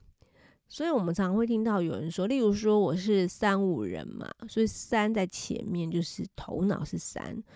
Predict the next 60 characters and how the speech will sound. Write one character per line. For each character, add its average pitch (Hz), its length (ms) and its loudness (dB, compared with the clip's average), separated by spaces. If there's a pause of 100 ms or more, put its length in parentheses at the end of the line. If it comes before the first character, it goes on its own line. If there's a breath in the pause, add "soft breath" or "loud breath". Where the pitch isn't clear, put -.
(180 loud breath)
所 - 120 -6
以 208 40 -4
常 185 180 2
常 190 80 4
会 202 120 6
有 131 60 2
人 107 120 -4
说 - 420 -8 (220)
头 220 180 6
脑 262 200 2
三 208 320 0
爻 208 260 0
的 185 100 0
人 147 240 -2
是 185 80 -4
怎 - 160 -14
么 - 80 -16 (100)
样？ 143 340 -8 (760 soft breath)
哦， 165 140 -4
那 214 160 0
跟 285 200 0
身 294 320 0
体 - 220 -4
三 214 280 0
爻 160 220 2
的 120 120 -6
人 107 160 -2
或 226 200 4
许 - 180 -6
表 - 200 -6
现 233 180 -2
出 233 200 -2
来 185 160 2
的 175 100 -4
状 233 260 -2
态 240 140 -2
是 262 100 -4
不， 262 300 -4
不 - 100 -6
一 269 80 0
定 254 240 2
一 214 60 2
样 226 240 2
的 196 80 0
哦， 190 300 0
都 285 160 4
是 302 160 2
三 254 240 2
爻 202 240 4
人， 185 260 4
他 220 80 2
们 214 160 0
可 185 100 -2
能 151 80 0
有 - 80 0
特 220 200 0
定 196 180 0
的 202 60 -4
特 - 280 -4
质， - 320 -14